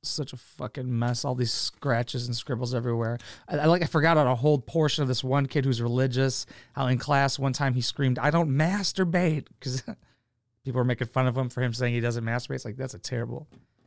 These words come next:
terrible idea, man. I'm, yeah, I should probably talk about him, talk about the Jewish stuff.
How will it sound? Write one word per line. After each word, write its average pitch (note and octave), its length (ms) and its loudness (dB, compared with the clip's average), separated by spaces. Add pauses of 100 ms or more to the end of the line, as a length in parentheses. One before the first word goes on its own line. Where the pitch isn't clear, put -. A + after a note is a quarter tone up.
(360)
terrible C#3+ 240 -4
idea, C3+ 260 0
man. A#2+ 240 -2
I'm, C3+ 140 -4 (240)
yeah, D#3 440 -6
I B2+ 100 -4
should B2+ 260 -4
probably B2+ 240 -2
talk A#2 160 -4
about A2+ 180 -2
him, B2 220 -4
talk B2 140 -2
about A#2 120 -6
the G#2+ 60 -8
Jewish B2 340 -2
stuff. B2 340 -2